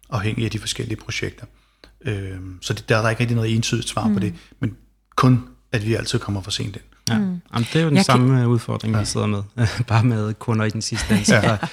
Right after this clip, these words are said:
Speaker 3: hvor vi kommer ind, hvor, hvor alle de vigtige beslutninger for, om
Speaker 1: Mm.
Speaker 3: det egentlig bliver et succesfuldt projekt, om der er en god historie, og en, øh, at det, det er for sent.
Speaker 1: Ja, det er det. Og nogle gange så kommer de, og så siger de rigtig tidligt, "Hey, vi har set det der mega fede, I har lavet til det der. Sådan en kunne vi også godt tænke os."
Speaker 2: Mm.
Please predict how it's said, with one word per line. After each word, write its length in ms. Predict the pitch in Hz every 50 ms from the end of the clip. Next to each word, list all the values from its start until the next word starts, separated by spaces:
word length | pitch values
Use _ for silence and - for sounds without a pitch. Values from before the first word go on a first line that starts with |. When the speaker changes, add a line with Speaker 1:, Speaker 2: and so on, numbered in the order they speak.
| - - - -
Speaker 3:
hvor 120 | - 127 113
vi 100 | 113 117
kommer 280 | 110 - 127 113 110
ind, 140 | 107 101 - 85
hvor, 320 | 95 110 107 104 101 101
hvor 240 | 95 98 104 101 98 -
alle 140 | 104 110 110 101
de 100 | - 107
vigtige 340 | 101 120 113 - - 120
beslutninger 500 | 101 - 107 - - 110 104 113 107 107
for, 200 | 101 - 117 113
om 120 | 98 - 117
Speaker 1:
Mm. 60 | -
Speaker 3:
det 80 | 110 107
egentlig 260 | 107 107 98 95 87
bliver 200 | - 107 101 95
et 100 | 95 -
succesfuldt 640 | - - - - - 113 - - 120 104 - - -
projekt, 420 | - 113 104 - 117 113 - -
om 120 | 113 110
der 100 | 104 98
er 60 | 98 101
en 100 | 104 101
god 180 | - 113 113 110
historie, 500 | 113 - - - 113 110 107 110 110 98
og 200 | - 98 98 95
en, 120 | 95 95 - - - - - - - - - _ _ _ _ 104
øh, 480 | 101 98 98 95 95 92 90 73 71
at 160 | 92 - -
det, 380 | - 98 92 92 95 95 - - - _ -
det 60 | 101
er 40 | -
for 80 | -
sent. 360 | 90 - - - - - - - - -
Speaker 1:
Ja, 100 | - 98 80 - - 208 185 - 185
det 60 | 180
er 40 | 120 110
det. 140 | 104 101 - - - - - - - -
Og 100 | 131 127
nogle 140 | 131 135
gange 120 | 131 135 139
så 120 | - 147
kommer 260 | - - 160 156 147
de, 140 | 135 143 147
og 60 | 123
så 120 | - - -
siger 220 | - 143 131 135
de 60 | 120
rigtig 180 | 120 123 - 135
tidligt, 280 | - - 139 135 117 113
"Hey, 160 | 143 147 131
vi 60 | 139
har 60 | 135
set 220 | - - 143 135 -
det 80 | 143
der 80 | 135 127
mega 240 | 123 123 127 135 143
fede, 320 | - - 135 131 135 135
I 40 | 135
har 80 | 127
lavet 240 | 117 107 107 120 131
til 180 | - - 123 117
det 80 | 135 127
der. 80 | 123 - - - - - _ _
Sådan 160 | - - 123
en 40 | 117
kunne 140 | - - 117
vi 60 | 110
også 160 | 95 90 -
godt 120 | - - -
tænke 240 | - - 87 202 196
os." 100 | 190 185
Speaker 2:
Mm. 120 | 175 165